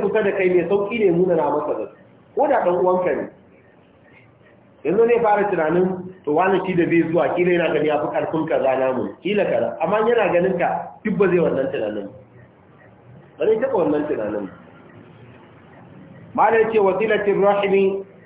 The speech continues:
la tashkilu an talabil ilm." To, ƴan uwana ɗalibai. Ya ce, sada zumunci da muke gani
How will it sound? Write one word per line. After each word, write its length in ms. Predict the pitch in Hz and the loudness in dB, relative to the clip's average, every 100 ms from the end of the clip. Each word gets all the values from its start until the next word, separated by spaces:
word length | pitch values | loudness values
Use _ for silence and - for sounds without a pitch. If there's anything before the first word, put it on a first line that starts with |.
| - | -8
la 220 | 135 196 202 | 0 0 0
tashkilu 380 | 196 - 185 185 | -2 -2 0 0
an 240 | 175 175 | 0 0
talabil 380 | 175 180 180 165 175 | 0 2 2 0 0
ilm." 280 | 180 175 170 - - - _ _ - | 0 0 -6 -12 -20 -20 _ _ -2
To, 60 | |
ƴan 240 | 185 185 175 | 0 0 0
uwana 320 | 160 160 165 | 0 0 0
ɗalibai. 440 | 170 135 117 107 98 - - _ _ _ _ _ _ _ _ _ _ | 0 0 0 -2 -6 -12 -20 _ _ _ _ _ _ _ _ _ _
Ya 120 | 160 202 | -2 0
ce, 160 | 208 185 | 0 2
sada 280 | 220 240 185 | 2 2 2
zumunci 640 | 196 214 214 202 151 - - - - - - | 2 2 0 -4 -8 -10 -14 -20 -20 -20 -4
da 100 | 165 | -2
muke 300 | 214 240 185 | 0 0 0
gani 340 | 143 156 147 | 0 0 0